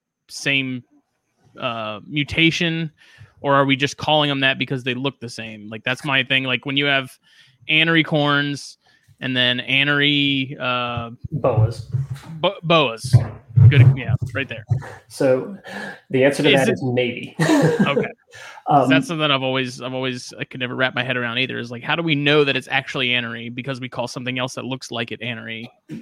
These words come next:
Speaker 1: Is
Speaker 2: Right.
Speaker 1: it
Speaker 2: And in some cases, it's just similar phenotype, but different genotype. In some cases, it's the same genotype, we're causing the same phenotype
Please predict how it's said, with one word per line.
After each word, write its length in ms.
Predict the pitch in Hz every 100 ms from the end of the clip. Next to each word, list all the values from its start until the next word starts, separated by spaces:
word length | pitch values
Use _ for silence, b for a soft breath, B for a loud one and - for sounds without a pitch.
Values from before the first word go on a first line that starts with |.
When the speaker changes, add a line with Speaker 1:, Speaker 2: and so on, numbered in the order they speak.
| 202
Speaker 1:
Is 140 | 135
Speaker 2:
Right. 160 | 143 117
Speaker 1:
it 760 | - _ _ _ - _ - 135
Speaker 2:
And 260 | 139 135
in 160 | 139 135
some 280 | - 170 180
cases, 480 | 190 170 160 143
it's 300 | 139 156 -
just 560 | - 151 135 - - _ _ _ _ _ _ _ _ _ _ _ _
similar 460 | - - 160 151 143
phenotype, 680 | - 151 131 123 135 117 - - -
but 140 | 143
different 340 | 135 - - 123
genotype. 540 | 127 117 117 - - _ _ b b b b _
In 120 | 156 135
some 240 | - 139
cases, 420 | 127 135 123 127
it's 200 | 120 -
the 80 | -
same 320 | - 127 120
genotype, 600 | 120 123 110 - - 101 - - - - _ _
we're 120 | 165
causing 420 | 143 - 131 120 123
the 60 |
same 260 | - - -
phenotype 480 | - - - -